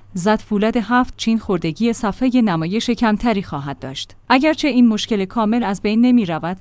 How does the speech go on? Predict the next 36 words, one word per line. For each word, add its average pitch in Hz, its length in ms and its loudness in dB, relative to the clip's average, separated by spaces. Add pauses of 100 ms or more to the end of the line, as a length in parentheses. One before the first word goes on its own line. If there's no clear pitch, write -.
(160)
منابع 240 500 2
اشاره 196 340 -2
کرده‌اند 208 560 0
این 247 120 4
چین 214 200 -2
خوردگی 190 440 -4
کوچکتر 208 500 -4
شده 180 380 -4
و 196 100 0
تجربه 208 540 -2
بهتری 262 380 0
هنگام 208 420 0
استفاده 180 680 -4
ارائه 165 300 -4
خواهد 156 360 -10
کرد. - 340 -14 (200)
همچنین 269 540 6
نمایشگر 185 540 -2
گلکسی 196 580 -2
زد 240 200 -2
فلیپ 208 360 -4
هفت، 220 460 -4 (200)
مانند 208 400 2
نسل 185 440 -4
قبل، 190 240 -2 (240)
حداکثر 214 640 0
روشنایی 196 640 -2
دو 208 140 -2
هزار 180 320 -4
و 180 60 -4
ششصد 202 460 -6
نیت 190 340 -2
را 160 120 -4
حفظ 180 340 -8
خواهد 156 280 -8
کرد. - 340 -16